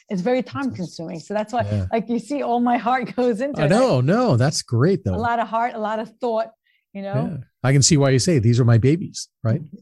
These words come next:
Speaker 2: You've done all of it.
Speaker 1: Exactly. <laughs>
Speaker 2: That's awesome. So, uh, courage. Most people, like I said, when they find themselves in certain situations, they curl up in a little fetal ball in the corner and just say, you know, "This is all there is.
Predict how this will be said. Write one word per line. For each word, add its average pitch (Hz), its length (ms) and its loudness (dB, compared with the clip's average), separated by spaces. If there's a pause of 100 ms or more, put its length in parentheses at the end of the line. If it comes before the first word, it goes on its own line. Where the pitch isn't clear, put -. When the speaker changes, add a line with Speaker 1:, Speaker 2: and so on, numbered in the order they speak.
(300)
Speaker 2:
You've 113 120 -2
done 113 160 0
all 143 200 -2
of 104 100 -6
it. 277 60 -4
Speaker 1:
Exactly. 190 100 -4
<laughs> - 0 -
Speaker 2:
That's 127 160 -4
awesome. - 300 -6 (760)
So, 220 380 2 (100)
uh, - 60 -12 (800)
courage. 127 560 0 (1080)
Most 175 320 2
people, 151 360 4
like 127 140 2
I 117 40 2
said, 107 360 2
when 117 120 2
they 131 100 6
find 139 240 2
themselves 117 380 2
in 104 60 -2
certain 131 240 -2
situations, 113 640 2
they 110 100 4
curl 143 360 2
up 131 120 0
in 113 60 0
a 117 40 4
little 117 200 2
fetal 127 320 2
ball 101 420 0 (120)
in 120 100 2
the 117 80 2
corner 101 420 -2 (380)
and 117 120 2
just 107 240 0
say, 104 360 0 (100)
you 113 140 -2
know, 101 240 -2 (340)
"This 113 180 -2
is 101 140 0
all 131 240 -2
there 120 160 2
is. 110 440 0